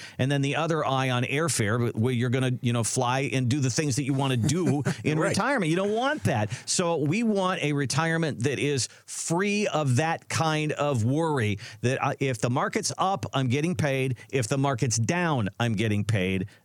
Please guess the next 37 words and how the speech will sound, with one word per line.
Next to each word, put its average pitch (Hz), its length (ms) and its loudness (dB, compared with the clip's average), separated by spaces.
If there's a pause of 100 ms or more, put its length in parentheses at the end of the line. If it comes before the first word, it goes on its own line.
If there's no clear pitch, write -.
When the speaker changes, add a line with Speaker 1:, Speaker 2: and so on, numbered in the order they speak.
Speaker 1:
That's 156 400 -2
a 123 80 0
plan, 98 380 0
Sam. 64 360 -4 (180)
Speaker 2:
Randy, 131 260 2
we 117 100 2
talk 113 260 0
about 104 340 0 (120)
protection 98 840 -2
rotation 90 920 -2 (220)
each 101 180 0
and 90 80 0
every 78 160 -2
show, - 420 -4
Speaker 1:
Mm-hmm. - 100 -2
Speaker 2:
which 110 180 2
essentially 101 580 0
is, 87 180 0
in 85 220 -6
plain 95 240 -2
English, 92 400 -2
is 82 180 -2 (220)
making 107 240 0
sure 95 220 0
that 85 140 0
you 92 120 0
have 92 160 0
more 107 220 2
protection 82 640 -4 (180)
in 90 500 -2
turbulent 104 380 0
times 104 320 0
like 117 160 -2
today, - 440 -4
right? 92 220 -4
We 98 120 -2
rotate. 120 520 -2